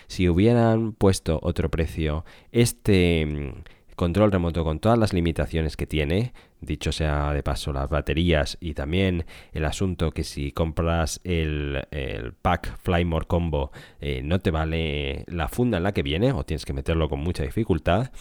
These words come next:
todas estas cosas serían subsanables porque el precio, digamos, que tendría sentido. Pero con este precio realmente no creo que vendan muchos. A pesar de todo,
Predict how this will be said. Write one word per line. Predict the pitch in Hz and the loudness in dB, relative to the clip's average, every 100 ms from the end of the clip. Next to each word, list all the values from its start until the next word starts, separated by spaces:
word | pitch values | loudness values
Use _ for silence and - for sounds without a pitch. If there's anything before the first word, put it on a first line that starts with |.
| - - | -14 -8
todas | - 139 | -2 0
estas | 147 - 92 | 0 -2 0
cosas | 101 - 90 90 | 0 0 0 0
serían | 80 82 90 | 0 2 0
subsanables | - 90 85 104 156 76 - | -2 -2 0 2 2 0 -2
porque | 85 78 | -4 -2
el | 71 | -2
precio, | 90 92 - 82 95 | 0 0 2 0 0
digamos, | - 90 107 101 73 87 - - | -2 0 2 2 0 -2 -10 -10
que | - | -4
tendría | - 90 87 80 | 0 2 4 2
sentido. | - 69 73 62 - - | -2 -6 -6 -8 -8 -4
Pero | 78 73 | -2 -2
con | - 71 | -4 -2
este | 85 - - 92 73 | -2 -2 -2 0 0
precio | - 85 - 131 139 - - - - | 0 -2 0 0 0 -4 -16 -20 -8
realmente | 78 76 76 71 76 | -4 -2 -2 -2 -2
no | 71 | -2
creo | 76 | -2
que | 73 | -2
vendan | 69 69 62 | -2 -4 -6
muchos. | 64 - - - - | -6 -8 -10 -16 -4
A | 113 | 2
pesar | 113 165 | 6 6
de | 160 | 4
todo, | 85 90 110 196 | 2 2 2 -2